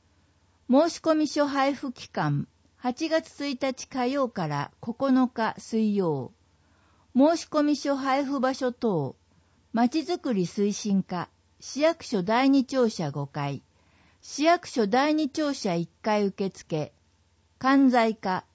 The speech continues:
市役所本庁舎一階、施設管理室、同一階、夜間休日のみ。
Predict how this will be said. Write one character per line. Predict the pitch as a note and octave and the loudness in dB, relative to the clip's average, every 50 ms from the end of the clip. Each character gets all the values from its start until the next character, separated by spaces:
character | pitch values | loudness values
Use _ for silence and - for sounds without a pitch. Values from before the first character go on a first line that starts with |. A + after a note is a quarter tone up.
| _ _ _ | _ _ _
市 | - - - - D4+ | -18 -12 -2 2 2
役 | D#4+ E4+ E4 - | 2 2 0 -4
所 | - - G#3+ G#3 | -4 -4 -2 0
本 | G#3 B3+ C4+ C4+ B3 | 2 2 2 2 2
庁 | - C#4+ C4+ B3 A#3 | 0 0 0 0 0
舎 | - G3 C#3+ | -2 -4 -6
一 | C#3 C#3 - _ - | -6 -8 -10 _ -14
階、 | - C#3+ C#3+ C#3+ - - _ _ _ _ _ _ _ _ _ _ _ _ _ _ - | -12 -10 -8 -10 -10 -12 _ _ _ _ _ _ _ _ _ _ _ _ _ _ -20
施 | - - - E4 | -14 -6 -4 -4
設 | E4 D#4 - - | -4 -4 -6 -6
管 | - D4+ D4 C#4+ C#4 C4+ | -2 0 2 4 4 2
理 | C4+ C4+ B3+ | 2 -2 -4
室、 | - - - - E3 D3+ C#3+ - _ _ _ _ - | -8 -12 -14 -10 -8 -8 -8 -10 _ _ _ _ -10
同 | A3 A3 C#4 C#4 B3 F#3 D#3+ | -8 -4 0 0 2 2 0
一 | C#3+ - _ _ _ - | -2 -4 _ _ _ -10
階、 | E3 D#3 D#3 D3 C3+ - _ _ _ _ _ | -8 -6 -6 -6 -8 -12 _ _ _ _ _
夜 | - A3 B3+ C#4+ C#4 | -6 -4 -4 -4 -4
間 | - B3 F#3+ D#3+ C#3+ D3+ | -6 -6 -4 -4 -4 -6
休 | - - A3 A3 A3 | -6 -4 -4 -2 -2
日 | G3 F#3+ G3+ - - F#3+ F#3+ | -2 -4 -6 -6 -4 -2 -2
の | F#3+ F#3 E3+ | 0 0 0
み。 | C#3+ B2 - | 0 -2 -4